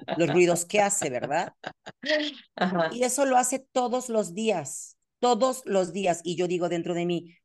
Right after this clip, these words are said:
Speaker 1: "¿no se podrá mover sin hacer ruido?".
Speaker 2: Ujú,
Speaker 1: O
Speaker 2: ujú.
Speaker 1: sea, de verdad es necesario. No, y a veces grita horrible, ¿eh? O sea, a veces estira y no voy a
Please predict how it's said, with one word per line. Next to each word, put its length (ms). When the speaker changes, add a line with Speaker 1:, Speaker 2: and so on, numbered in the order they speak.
Speaker 1:
"¿no 100
se 140
podrá 260
mover 240
sin 160
hacer 240
ruido?". 380
Speaker 2:
Ujú, 400
Speaker 1:
O 80
Speaker 2:
ujú. 0
Speaker 1:
sea, 260
de 80
verdad 240
es 100
necesario. 1000
No, 160
y 80
a 60
veces 240
grita 300
horrible, 500
¿eh? 240
O 80
sea, 140
a 40
veces 220
estira 640
y 220
no 160
voy 120
a 200